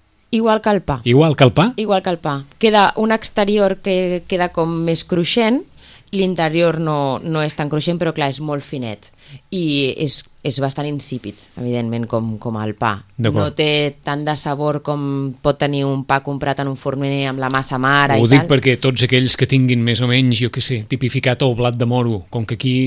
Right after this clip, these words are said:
Speaker 2: ens l'hem acostumat a menjar, o, o bé amb aperitiu, o bé amb allò, vinga,
Speaker 1: Mm,
Speaker 2: amb sal,
Speaker 1: amb
Speaker 2: o fregit,
Speaker 1: amanides.
Speaker 2: o amb amanides, o tal, res a veure amb això, eh?
Speaker 1: Res a veure.
Speaker 2: Res a veure.
Speaker 1: No, no,
Speaker 2: D'acord.
Speaker 1: no, no, no. No, té, és
Speaker 2: Eh,
Speaker 1: un gust
Speaker 2: és a
Speaker 1: molt
Speaker 2: dir,
Speaker 1: insípid.
Speaker 2: té molt poc gust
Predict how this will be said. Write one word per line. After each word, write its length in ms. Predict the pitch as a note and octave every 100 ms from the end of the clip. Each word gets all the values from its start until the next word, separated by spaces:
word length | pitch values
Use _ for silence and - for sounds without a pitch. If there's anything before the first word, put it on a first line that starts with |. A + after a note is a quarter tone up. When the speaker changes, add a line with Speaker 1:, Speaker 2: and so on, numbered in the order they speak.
| B2+
Speaker 2:
ens 260 | B2 A#2
l'hem 180 | A#2+ B2 A#2+
acostumat 420 | B2+ - B2 A#2+
a 60 | A#2
menjar, 320 | A#2 A#2 B2+ - - - -
o, 120 | G#2+ G#2 B2+
o 40 |
bé 140 | A#2 A#2+
amb 140 | A#2+
aperitiu, 500 | B2 A#2+ A#2+ C#3+ D#3 C3 A#2+
o 80 | A2
bé 320 | B2 A#2+ A#2
amb 180 | A#2 A#2
allò, 160 | A#2+ A#2+ A#2
vinga, 260 | A#2 C3+ C3
Speaker 1:
Mm, 40 | B2
Speaker 2:
amb 60 |
sal, 280 | - C3 D3
Speaker 1:
amb 120 | C3+ B2+
Speaker 2:
o 20 |
fregit, 320 | C#3 C3+ B2+ E3
Speaker 1:
amanides. 220 | D#3 C3+
Speaker 2:
o 80 | C3+
amb 120 | B2
amanides, 520 | A#2 A#2+ F3 C3+ C3 B2+
o 40 |
tal, 200 | C#3 D#3 - _
res 320 | - B2+ D3+ C#3+
a 40 |
veure 200 | C3+ B2+
amb 80 | A#2+
això, 240 | - G2+
eh? 140 | B2 A3+ -
Speaker 1:
Res 220 | C#3+ C3+
a 40 |
veure. 220 | A2+ A#2 A2+
Speaker 2:
Res 200 | A#2 G#2+
a 20 |
veure. 160 | F#2+ - -
Speaker 1:
No, 180 | D#3 D3
no, 60 | C3+
Speaker 2:
D'acord. 220 | B2+ B2
Speaker 1:
no, 80 | A#2
no, 140 | A2
no. 60 | A2 -
No, 180 | C#3+ C3
té, 200 | - C#3
és 80 | D3+
Speaker 2:
Eh, 80 | E3
Speaker 1:
un 100 | E3
gust 160 | E3
Speaker 2:
és 80 | C#3
a 20 |
Speaker 1:
molt 60 | D#3+
Speaker 2:
dir, 60 | C#3+
Speaker 1:
insípid. 440 | - C3+ B2+ B2
Speaker 2:
té 180 | - D#3
molt 340 | C#3 C#3 C#3+ -
poc 180 | C3+ A#2+
gust 520 | D#3+ E3+ B3 -